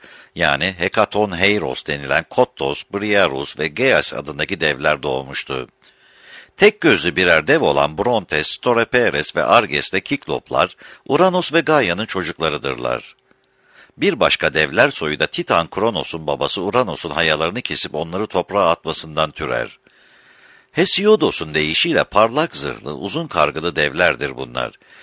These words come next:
İşte Zeus, evrenin egemenliğini eline geçirmek için Titanlara karşı başta yüz kollular olmak üzere bütün bu devlerden yararlanmıştı. Geniş bilgi için bakınız Tanrıların Doğuşu adlı bölüm. Glaukos,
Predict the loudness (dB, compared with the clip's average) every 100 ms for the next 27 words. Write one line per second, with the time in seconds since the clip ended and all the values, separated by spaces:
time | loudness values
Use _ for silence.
0 | -14 -4 0 0 0 0 -2 -4 -2 -2
1 | -2 -4 -4 -4 -2 0 0 -2 -4 -2
2 | -4 -4 -6 -4 -4 -4 -6 -6 -6 -6
3 | -6 -2 -2 0 -2 0 -2 -2 -2 -2
4 | -2 0 -2 -2 -14 -20 -8 -4 -2 -4
5 | -2 -2 0 0 2 2 -2 -4 -6 -6
6 | -6 -4 -4 -4 -2 0 0 0 0 0
7 | -2 0 0 0 -2 -4 -6 -6 -6 -8
8 | -12 _ _ _ -20 -20 -6 0 2 0
9 | 0 -4 -4 -4 -4 0 0 0 -4 -6
10 | 0 0 2 -2 -2 -2 -4 -4 -2 -2
11 | -2 -4 -8 -8 -8 -12 -18 _ _ _
12 | _ _ _ _ _ _ _ _ _ _
13 | _ _ _ _ _ _ _ 0 2 2
14 | 0 -2 -2 -2 -6